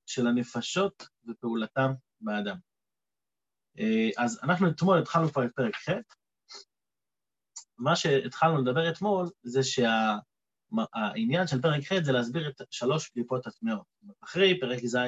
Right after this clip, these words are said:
ששם הוא הסביר את קליפת נוגה, שקליפת נוגה היא הקליפה הממוצעת,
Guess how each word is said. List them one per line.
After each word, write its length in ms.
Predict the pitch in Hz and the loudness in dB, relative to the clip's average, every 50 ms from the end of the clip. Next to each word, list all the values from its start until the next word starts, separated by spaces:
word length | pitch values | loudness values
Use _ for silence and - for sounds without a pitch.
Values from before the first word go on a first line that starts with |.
| 123 123 | -2 -4
ששם 300 | 131 131 - 123 120 123 | -6 -6 -4 -2 -2 -2
הוא 140 | 123 123 | -2 -4
הסביר 340 | 123 117 - 107 123 123 120 | -6 -6 -6 -4 -4 -4 -4
את 80 | 120 - | -6 -10
קליפת 500 | _ - 127 123 - 127 123 120 - - | _ -4 -4 -4 -2 -4 -4 -4 -6 -4
נוגה, 460 | 135 147 170 156 127 123 123 120 120 - - _ _ _ _ _ _ _ _ _ _ _ _ _ - | 0 0 2 2 2 2 2 2 0 -2 -6 _ _ _ _ _ _ _ _ _ _ _ _ _ -12
שקליפת 600 | - - 123 - - - 120 120 - 160 156 147 - - | -8 -6 -6 -6 -2 -2 -2 -2 0 0 0 0 0 -2
נוגה 500 | 143 170 175 160 123 123 120 120 120 120 - - _ _ _ _ _ _ _ _ _ | 0 2 2 2 4 2 2 2 2 0 -4 -8 _ _ _ _ _ _ _ _ _
היא 240 | 127 135 147 143 127 123 120 117 117 - - _ _ _ _ _ _ _ _ _ _ _ _ _ _ _ _ _ _ _ - | 0 2 4 4 4 4 2 0 -2 -4 -10 _ _ _ _ _ _ _ _ _ _ _ _ _ _ _ _ _ _ _ -6
הקליפה 360 | - 127 127 127 - 143 139 | -2 0 0 0 2 2 2
הממוצעת, 920 | 131 127 131 127 131 127 127 127 123 123 - - 139 127 110 107 _ - | 4 4 2 0 0 0 0 0 -2 -2 2 4 4 4 2 0 _ -16